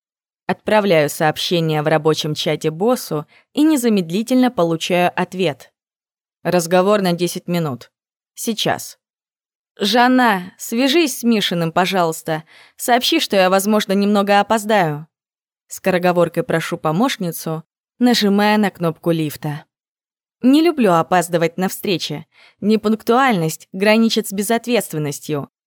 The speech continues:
а людей с подобными характеристиками я стараюсь не допускать в свое окружение, будь то по профессиональной части или в личной жизни. И вот сама их нарушаю.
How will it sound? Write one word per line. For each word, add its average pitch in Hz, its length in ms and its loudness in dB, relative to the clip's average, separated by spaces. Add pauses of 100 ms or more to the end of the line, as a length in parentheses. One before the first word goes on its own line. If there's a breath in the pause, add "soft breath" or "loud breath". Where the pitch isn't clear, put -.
(100)
а 196 100 2
людей 196 400 2
с - 80 -6
подобными 180 640 0
характеристиками 170 1120 -4 (300 soft breath)
я 269 240 0
стараюсь 214 480 0
не 220 120 2
допускать 208 600 -2
в - 40 -10
свое 165 300 2
окружение, 165 840 -2 (320 soft breath)
будь 262 320 -2
то 202 460 0
по 196 80 2
профессиональной 196 880 0
части 220 600 -4 (260)
или 285 260 2
в 160 40 -6
личной 180 480 -2
жизни. 147 600 -6 (340)
И 214 160 2
вот 320 220 2
сама 269 320 2
их 302 180 -4
нарушаю. 277 800 0